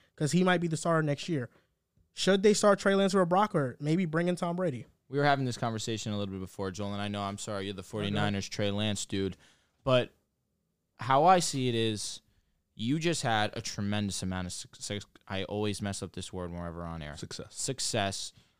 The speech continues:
Speaker 2: with Brock Purdy. And yes, I understand if you're a Niners fan, it hurts. You spent so much capital to move up to acquire that number three draft spot and take Trey Lance. But at this point in time, you realize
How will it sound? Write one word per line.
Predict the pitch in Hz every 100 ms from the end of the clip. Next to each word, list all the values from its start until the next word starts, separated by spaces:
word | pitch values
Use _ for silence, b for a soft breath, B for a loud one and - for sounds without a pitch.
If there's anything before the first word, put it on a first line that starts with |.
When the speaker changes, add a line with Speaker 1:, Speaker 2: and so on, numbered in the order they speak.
| _
Speaker 2:
with | 104 113 117 107 - _
Brock | 104 113 104
Purdy. | - 95 82 71 - _ _ _ _ _
And | 131 127 -
yes, | 123 123 113 - -
I | 127
understand | 110 139 139 - - 131 131
if | 120
you're | 127 120
a |
Niners | 117 117 113 -
fan, | - 110 110 -
it | 113
hurts. | - 110 95 - - - _
You | 113
spent | - 131 123
so | - - 139 135 131
much | 131 -
capital | - 123 117 117 117
to | -
move | 117 120 113
up | 113
to | - 110
acquire | - 113 110
that | 107
number | 101 104 104
three | - 107
draft | 101 98 92
spot | - 98 92 87 b b
and | - 104
take | - 117
Trey | - 110 104
Lance. | 95 82 78 - - _ _ _ _ _ _ _ _ _ _ _ _ _ _ _
But | 139
at | 127 120
this | 180 165
point | - 156
in | 131
time, | - 117 110
you | 113 139
realize | 143 170 151 127 120 107